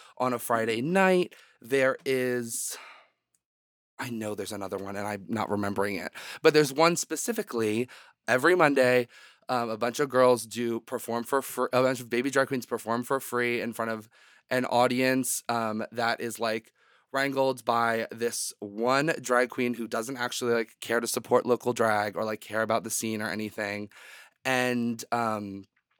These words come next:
she basi-, well, basically, I was getting, by a very close friend of hers at the time,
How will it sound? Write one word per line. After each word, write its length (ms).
she 580
basi-, 280
well, 200
basically, 440
I 120
was 160
getting, 400
by 220
a 80
very 280
close 260
friend 160
of 60
hers 160
at 80
the 60
time, 540